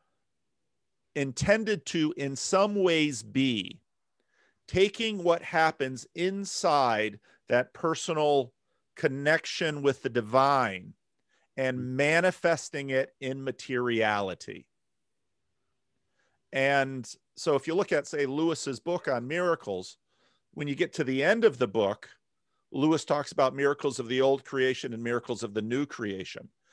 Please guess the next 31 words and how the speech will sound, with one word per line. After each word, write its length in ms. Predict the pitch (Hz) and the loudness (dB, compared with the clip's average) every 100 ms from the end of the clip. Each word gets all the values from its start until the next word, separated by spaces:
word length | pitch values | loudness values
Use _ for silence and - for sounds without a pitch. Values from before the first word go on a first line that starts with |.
| _ _ _ | _ _ _
And 340 | 151 151 143 135 | 0 2 0 0
what 340 | 131 160 170 | 6 6 6
I 160 | 143 147 | 4 4
would 320 | 135 131 123 | 6 4 4
say, 640 | - - 175 156 135 131 - _ _ _ _ - | 0 2 6 6 6 2 -6 _ _ _ _ -12
Jesus, 840 | 123 147 175 160 151 131 117 - - | -6 -2 -2 2 4 4 2 -6 -8
um, 420 | 131 123 120 117 101 _ - | -2 -2 -2 -8 -12 _ -8
you 80 | |
know, 120 | 123 117 | -2 0
if, 140 | - | 0
if 240 | - - | -4 -4
I 100 | 127 | 0
would 200 | 117 113 90 | 0 0 -4
continue 500 | - 110 156 143 131 | -12 -6 -4 -2 0
on 180 | 120 120 | 0 0
the 100 | 113 | 0
line 300 | 113 120 120 | 0 0 0
that 160 | 117 110 | -2 0
Lewis 280 | 123 123 - | 2 2 0
sort 280 | - 117 | -2 -2
of 180 | 107 - | -2 -4
gives 200 | - 104 | -4 -4
us 160 | 110 - | -4 -6
indication 580 | 107 107 139 151 127 104 | -8 -2 0 0 0 -2
of, 220 | 101 - _ _ _ _ _ _ - - | -4 -6 _ _ _ _ _ _ -20 -20
what 300 | - 143 156 | -4 6 8
I 100 | 156 | 10
would 180 | 139 135 | 8 6
say 320 | - 156 135 | 6 4 4
Jesus 580 | 120 143 160 139 120 107 | 4 -2 0 2 2 2
does 600 | 117 214 180 117 104 - | 6 8 8 6 4 -4